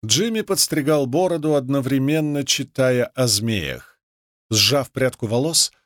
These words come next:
он отвёл её от подбородка и с хрустом срезал тупыми ножницами.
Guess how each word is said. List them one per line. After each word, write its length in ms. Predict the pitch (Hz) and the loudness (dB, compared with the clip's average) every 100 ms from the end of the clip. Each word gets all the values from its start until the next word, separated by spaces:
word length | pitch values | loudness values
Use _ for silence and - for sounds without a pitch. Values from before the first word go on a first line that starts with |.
| _ | _
он 200 | - 147 | 0 2
отвёл 400 | 160 160 202 208 | 2 0 2 2
её 380 | 165 147 143 143 | 2 2 4 2
от 100 | 127 | 0
подбородка 720 | - 107 135 190 196 156 139 _ _ - | -4 -2 0 -2 -6 -8 -10 _ _ 0
и 100 | 156 | 2
с 160 | 151 - | 2 0
хрустом 680 | - 170 208 220 - 185 180 | 0 -2 0 0 0 0 -2
срезал 640 | - - 135 160 135 160 | 0 2 2 2 2 0
тупыми 500 | 147 - 147 131 123 | -2 -2 0 2 0
ножницами. 880 | 123 117 113 98 92 - 82 69 57 | 0 0 -2 -4 -4 -4 -4 -12 -18